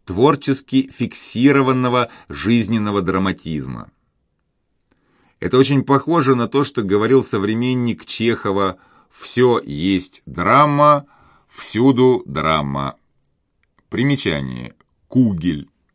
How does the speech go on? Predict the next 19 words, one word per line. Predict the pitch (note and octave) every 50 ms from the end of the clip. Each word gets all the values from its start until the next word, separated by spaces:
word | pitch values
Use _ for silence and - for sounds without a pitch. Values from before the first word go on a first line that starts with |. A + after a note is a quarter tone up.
| _ _ _ _
Конец | _ - C#2+ C#2+ D2 D#2+ F#2+ - -
примечания. | - - E2+ D#2+ D2 C2+ - C2 A#1+ A#1 A1 G1+ G1+ G#1+ - - _ _ _ _ _ _ _ _ _ _ _ _ _ _ _ _ _ _ _ _ _ _ _ _ _ _ _ _ _ - - - - _
Но | - F#2+ G2
у | G#2+
Чехова | A2+ - F#3 G3+ G3 - F#3 F3 D3 C#3+ C#3 B2 - -
быт | - E2+ D#2 - D#3 E3+ E3 E3+ - -
сам | - - - D3 D3 C#3
по | - C#3
себе | C3 - - B2+ A#2+ B2 D3 D#3
вовсе | C#3 A2+ C3 D3+ D3 C3+ - - C3
не | A#2+ B2+ B2+
чреват | B2+ - B2+ A2 B2 C3 C3 D3 D#3 C#3+ B2 - - -
непременно | - F#2+ G2 F#2 - F#2+ F#2+ G2+ A2 A2+ A2 G#2+ G2+ F#2+
драматизмом, | E2+ D2+ F#2 F#2 G2 G#2 A2+ A2 - - A#2 C#3+ D3 C3+ A#2+ B2 A#2+ A#2 A2 G2 - _ _ _ _ _ -
да | - - F#2
еще | G2+ E2+ - B2 B2
с | - -
минорным | A2+ A2 G#2+ G#2+ G#2+ A2 A#2 A#2 G#2 G#2+ G#2 G#2 -
оттенком. | - G2 G2 - _ _ - G2+ F#2+ E2 D2+ C#2+ - - A#1 A1 A1 -